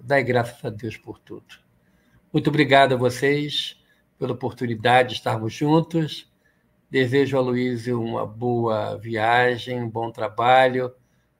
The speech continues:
na Oceania, na Ásia, que tudo corra bem. E para todos vocês, uma oportunidade maravilhosa de um dia abençoado, onde tudo vai dar certo porque Deus quer.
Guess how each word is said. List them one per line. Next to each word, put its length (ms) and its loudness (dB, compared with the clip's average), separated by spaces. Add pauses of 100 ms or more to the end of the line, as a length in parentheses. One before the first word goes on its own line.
(140)
na 120 -10
Oceania, 880 -8
na 460 -4
Ásia, 420 -10
que 160 -20
tudo 260 -2
corra 220 -6
bem. 420 -8 (560)
E 80 -6
para 180 0
todos 280 0
vocês, 880 -2 (460)
uma 100 -2
oportunidade 640 -2
maravilhosa 1040 4 (600)
de 180 -8
um 80 0
dia 220 -2
abençoado, 840 0 (680)
onde 380 -4 (180)
tudo 420 -2
vai 160 2
dar 140 0
certo 480 -4
porque 240 -12
Deus 240 -8
quer. 240 -20